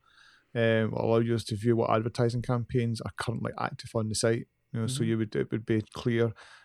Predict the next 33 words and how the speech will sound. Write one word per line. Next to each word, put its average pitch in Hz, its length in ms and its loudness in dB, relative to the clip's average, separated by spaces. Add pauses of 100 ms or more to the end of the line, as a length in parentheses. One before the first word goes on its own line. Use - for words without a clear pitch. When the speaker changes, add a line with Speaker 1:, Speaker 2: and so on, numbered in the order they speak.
Speaker 1:
Um, 120 180 2
a 117 80 2
label 123 520 4
for 123 180 4
ads 120 220 2
funded 113 220 0
by 113 140 2
political - 380 -4
campaigns, 123 760 -2 (520)
um, 113 280 2
including 110 320 0
details 110 340 -2
on 107 80 -2
who 110 120 2
the 107 100 0
ad 104 180 2
was 107 100 -2
targeted 127 440 -2
at. 123 140 0 (300)
You 117 80 -4
know, - 40 -2
so - 160 2
if 117 240 0
you 123 80 0
were 113 80 2
served 123 300 4
up 113 100 -2
an 110 100 0
ad, 117 400 4 (260)
you 120 80 -6
know, 110 220 2
because, 110 500 0
bec-, 107 160 -4